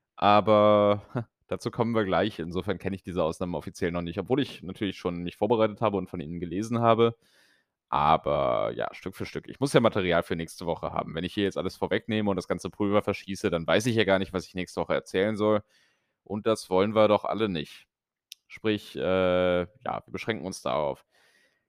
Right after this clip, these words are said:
Später ging's dann weiter mit Datenschutzrecht und da haben wir gesprochen über das Werk von Ari Waldman.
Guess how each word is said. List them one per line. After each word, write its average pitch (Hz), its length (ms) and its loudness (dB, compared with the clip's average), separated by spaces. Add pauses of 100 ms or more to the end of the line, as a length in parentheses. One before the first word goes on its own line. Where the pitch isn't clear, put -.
(280)
Später 143 300 4
ging's 151 180 2
dann 131 180 2
weiter 135 320 8
mit 104 400 0
Datenschutzrecht 156 960 -2
und 104 340 -4
da 82 360 4
haben 101 180 2
wir 104 80 -2
gesprochen 104 320 -2
über 101 80 2
das 98 160 0
Werk 80 240 -2
von 95 480 -2
Ari 98 360 2
Waldman. 143 840 0